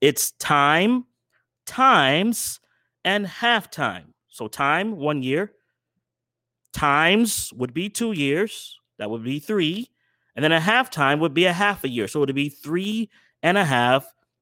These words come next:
times. Now, we, again, this is something we talked about, but review, uh, repetition is the mother of learning, right? So time, times, and half time.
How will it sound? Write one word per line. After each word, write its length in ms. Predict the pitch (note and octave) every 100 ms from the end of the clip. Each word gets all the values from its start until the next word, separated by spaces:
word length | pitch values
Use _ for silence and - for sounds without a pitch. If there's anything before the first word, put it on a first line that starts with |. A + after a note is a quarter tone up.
| _
times. 880 | - - A3 D3 G2 - - - - _ _ _ -
Now, 120 | A#2
we, 160 | C3 -
again, 240 | B2+ C3+
this 140 | C#3 D3
is 80 |
something 240 | D3 C#3 B2+
we 100 | B2
talked 300 | - D#3 D#3
about, 340 | A#2+ A#2+ D3
but 180 | B2 -
review, 600 | A#2 A2+ A2+ D3 F#3+ A3 _ _ _ _ _ -
uh, 300 | G#2 E2+ D2
repetition 640 | A2 D3 D#3+ - F#3 F#3
is 140 | F3+ D#3+
the 80 | D#3
mother 240 | D#3 D3+
of 100 | C#3+
learning, 300 | C#3+ B2+ G#2+
right? 180 | B2+ - _ _ _ _ _ _ _ -
So 300 | D3+ C3+ - _ _ _
time, 600 | - E3 E3+ G3 A#3+ B3+ - _ _
times, 840 | - - A#3+ E3 C3 D#3+ G3+ - - _ _ -
and 240 | D3 D#3 C#3
half 340 | - B3+ B3+ -
time. 360 | - F#2 C2+